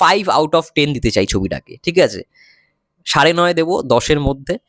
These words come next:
এবং রায়হান রাফির ক্যারিয়ারে এমনি এমনি বলেনি, এটা রায়হান রাফির বেস্ট সিনেমা। সাকিব ভাই এমনি এমনি বলেনি, এবার বুঝতে পেরেছি কেন বেস্ট সিনেমা মানে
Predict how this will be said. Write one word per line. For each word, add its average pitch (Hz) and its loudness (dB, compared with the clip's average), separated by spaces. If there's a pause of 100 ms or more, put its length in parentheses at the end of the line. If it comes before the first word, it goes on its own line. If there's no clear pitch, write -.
(600)
এবং 110 2
রায়হান 175 2
রাফির 196 0
ক্যারিয়ারে 180 0
এমনি 165 -2
এমনি 180 0
বলেনি, 117 0
এটা 110 0
রায়হান 107 0
রাফির 120 -4
বেস্ট 104 0
সিনেমা। 90 -8 (340)
সাকিব 131 -4
ভাই 135 4
এমনি 123 -4
এমনি 139 -2
বলেনি, 101 0
এবার 127 2
বুঝতে 117 -6
পেরেছি 95 -10
কেন 113 -2 (640)
বেস্ট 131 2
সিনেমা 131 2
মানে 123 0